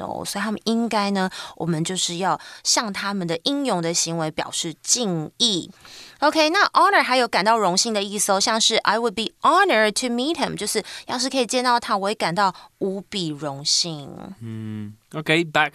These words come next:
Speaker 2: to the article. It says that the festival was an extremely important part of the Greek calendar.
Speaker 1: Oh.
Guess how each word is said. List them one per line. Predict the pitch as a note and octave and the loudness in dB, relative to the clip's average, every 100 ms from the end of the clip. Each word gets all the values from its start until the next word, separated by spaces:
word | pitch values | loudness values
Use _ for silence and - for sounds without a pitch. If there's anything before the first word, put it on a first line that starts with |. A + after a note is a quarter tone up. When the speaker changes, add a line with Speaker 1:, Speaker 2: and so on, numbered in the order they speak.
| - | -6
Speaker 2:
to | C#3 | -8
the | B2 | -2
article. | A#2+ C3+ C3 - C3+ C3 | 2 2 2 0 -2 0
It | C3+ | -2
says | - C#3+ C#3+ B2+ | 0 2 2 0
that | C3 - | -4 -4
the | C3 | -4
festival | B2 - D#3+ D3 D3 A#2 B2 | -4 2 2 2 0 0 0
was | E3 C3 B2 | 2 2 2
an | B2 | 0
extremely | A#2 - - - C#3 E3 F3+ D3 A#2 A2+ | 2 0 0 0 2 4 4 4 2 0
important | A2 - B2 G#2+ A#2 G#2 | -4 -2 -4 -2 -4 -4
part | - B2 A2 - - - - - | 0 0 0 -10 -18 -20 -20 -12
of | - G#2+ | -6 -6
the | - G#2+ | -4 -6
Greek | - A#2+ A#2+ - - | -2 -2 -2 -6 -10
calendar. | - A#2 C3 C3 G#2 F#2 D2+ G3+ | -8 0 2 2 -2 -8 -8 -10
Speaker 1:
Oh. | A#3 E3+ | -10 -12